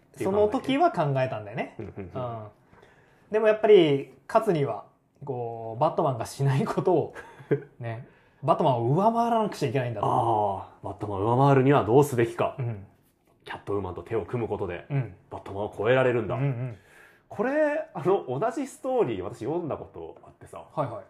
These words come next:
Speaker 1: あの、偽バットマンがさ、
Speaker 2: はい。
Speaker 1: ダークユニ-、マルチバースから偽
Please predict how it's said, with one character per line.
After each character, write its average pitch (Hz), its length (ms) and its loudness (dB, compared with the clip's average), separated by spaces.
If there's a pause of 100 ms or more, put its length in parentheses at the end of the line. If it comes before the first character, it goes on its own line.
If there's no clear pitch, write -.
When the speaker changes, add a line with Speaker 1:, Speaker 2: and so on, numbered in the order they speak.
(120)
Speaker 1:
あ 92 100 -20
の、 87 280 -16 (140)
偽 110 160 -10 (240)
バ 220 120 -2
ッ - 140 -16
ト - 80 -4
マ 92 100 -10
ン 78 80 -18
が - 100 -20
さ、 - 120 -20 (160)
Speaker 2:
は - 100 -6
い。 - 20 -4
Speaker 1:
ダ 165 140 2
ー 175 60 -4
ク 185 120 2
ユ 180 120 0
ニ-、 165 100 -2
マ 143 160 -2
ル 147 60 -4
チ 170 140 0
バ 151 180 -2
ー - 40 -6
ス - 60 -18
か 104 80 -12
ら 82 140 -14
偽 95 80 -12